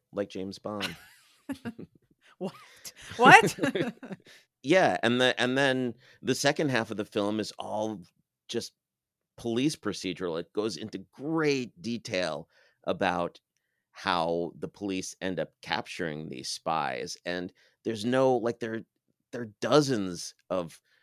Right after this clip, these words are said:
Speaker 1: of police officers involved in this. Like, there's no one on the, you know, the side of good, quote unquote, that,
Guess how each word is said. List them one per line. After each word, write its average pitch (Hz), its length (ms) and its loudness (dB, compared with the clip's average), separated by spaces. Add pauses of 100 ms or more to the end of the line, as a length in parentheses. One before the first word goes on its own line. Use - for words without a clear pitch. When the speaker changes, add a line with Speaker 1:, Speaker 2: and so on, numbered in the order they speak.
(580)
Speaker 1:
of 95 160 -6
police 101 400 0
officers 80 540 -2
involved 80 480 0
in 76 100 -6
this. 73 220 -8
Like, 95 140 0
there's 98 200 -4
no 113 160 4
one 113 220 2
on 87 400 -4
the, 82 400 -6
you 92 100 -8
know, 80 260 -8 (280)
the 87 80 -10
side 95 320 -2
of 78 180 -6
good, 95 460 0
quote 82 240 -2
unquote, 80 500 -4
that, 80 320 -6